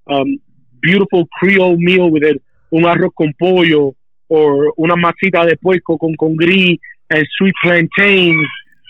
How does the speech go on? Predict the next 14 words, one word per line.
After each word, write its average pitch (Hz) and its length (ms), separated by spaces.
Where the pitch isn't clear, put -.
um, 156 540
you, 180 600
it's, 165 200
it's 180 200
a 175 60
delight 185 600
that 156 160
I 165 100
would, 165 220
uh, 156 380
that 160 100
I 160 60
would, 165 180
uh, 165 120